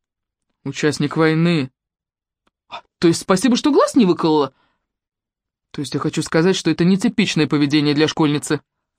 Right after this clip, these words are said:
Ну, если только вся эта история не была рассказана нам специально, чтобы утвердить нас в подозрениях насчёт Зинчук. Макар сунул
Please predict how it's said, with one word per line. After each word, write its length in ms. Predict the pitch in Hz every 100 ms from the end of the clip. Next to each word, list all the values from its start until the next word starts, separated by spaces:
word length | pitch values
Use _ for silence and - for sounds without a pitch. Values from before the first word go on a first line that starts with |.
| _ _ _ _ _ _ _ _ _ _ _ _ _
Ну, 140 | 202 226
если 200 | - 208
только 260 | 208 202
вся 140 | 190 196
эта 140 | 202
история 300 | 190 214 196
не 100 | 190
была 200 | 180 185
рассказана 440 | 180 - 185 175
нам 140 | 175 170
специально, 580 | - 180 - 185 139 131
чтобы 500 | - 139 143 135 - -
утвердить 500 | 151 - 147 147 -
нас 180 | 165 156
в 40 |
подозрениях 640 | - 147 147 151 151 147 156
насчёт 300 | 143 160 143
Зинчук. 520 | 165 156 - - - _ _ _ _ _ _ _ _ _
Макар 480 | 139 151 139 151 143 _ _ _ _
сунул 380 | - 147 143 127